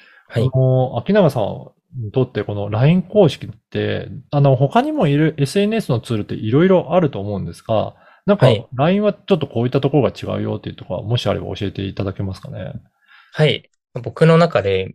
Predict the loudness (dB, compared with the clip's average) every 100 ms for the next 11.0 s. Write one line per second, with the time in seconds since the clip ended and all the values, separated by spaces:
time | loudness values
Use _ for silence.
0 | -2 0 0 -2 -2 -4 -6 -8 -4 2
1 | 4 4 0 -8 -10 0 4 6 4 0
2 | -4 -4 0 2 2 -4 _ -10 -2 0
3 | 2 2 0 -2 -4 0 0 2 0 -2
4 | -6 -4 0 0 -2 -8 -16 -8 -2 0
5 | 0 -4 -8 -14 -18 -12 -10 -10 -2 -2
6 | -2 _ _ _ _ -6 -6 -2 -2 2
7 | 2 4 2 2 0 -2 0 0 0 _
8 | -8 0 2 2 0 -6 -6 -8 -6 -6
9 | -2 0 0 0 -2 -6 -10 -20 _ _
10 | -12 -10 -10 -10 -8 -8 -8 -10 -12